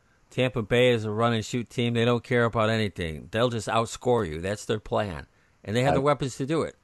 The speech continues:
Speaker 1: So I, I think that's what it's gonna come down to, 'cause Buffalo has a lot to prove. Or at
Speaker 2: Mm-hmm.
Speaker 1: least maybe they, according to the Twidiots, they do. But
Speaker 2: Yeah, I mean, I think that it's not necessarily to prove. I think, listen, uh,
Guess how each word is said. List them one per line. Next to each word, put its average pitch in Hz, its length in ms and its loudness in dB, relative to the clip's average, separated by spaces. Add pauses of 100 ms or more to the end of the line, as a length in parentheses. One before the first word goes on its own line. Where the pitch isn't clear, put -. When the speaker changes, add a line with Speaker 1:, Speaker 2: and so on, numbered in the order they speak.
(420)
Speaker 1:
So - 160 -2
I, 120 280 2
I 131 40 4
think 135 220 -4
that's 127 240 0
what 127 80 -2
it's 110 100 -12
gonna 117 180 -2
come 113 240 -4
down 113 260 2
to, 98 160 -8
'cause 87 200 -8
Buffalo 139 420 2
has 104 180 0
a 95 60 -6
lot 110 200 0
to 90 100 -8
prove. 98 480 -6 (580)
Or 95 160 2
at 107 40 6
Speaker 2:
Mm-hmm. 113 100 2
Speaker 1:
least 127 180 2
maybe 113 220 2
they, 92 180 -4 (380)
according 107 440 0
to - 100 -10
the 98 120 -4
Twidiots, 120 520 0
they 80 160 -4
do. 76 260 -12 (640)
But 110 300 0
Speaker 2:
Yeah, 190 260 6
I 190 80 10
mean, 190 160 8
I 165 160 8
think 143 260 4
that 127 240 6
it's 123 200 0
not 127 260 4
necessarily 113 600 4
to - 140 -2
prove. 151 460 4
I 117 120 6
think, 113 240 0
listen, 104 440 0
uh, 90 220 0